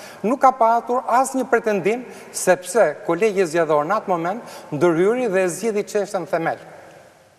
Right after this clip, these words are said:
Pra, dhe kjo është një arsye më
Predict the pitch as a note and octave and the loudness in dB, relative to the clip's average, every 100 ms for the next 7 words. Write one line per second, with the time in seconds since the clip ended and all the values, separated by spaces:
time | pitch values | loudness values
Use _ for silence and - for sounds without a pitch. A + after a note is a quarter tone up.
0 | _ _ _ _ _ _ _ _ _ _ | _ _ _ _ _ _ _ _ _ _
1 | _ _ G3 F#3 F3 B3+ D4+ C#4+ C#4 - | _ _ 2 4 0 -2 0 0 0 -2
2 | B3+ B3+ - A#3 G#3+ | 0 0 -2 -2 -2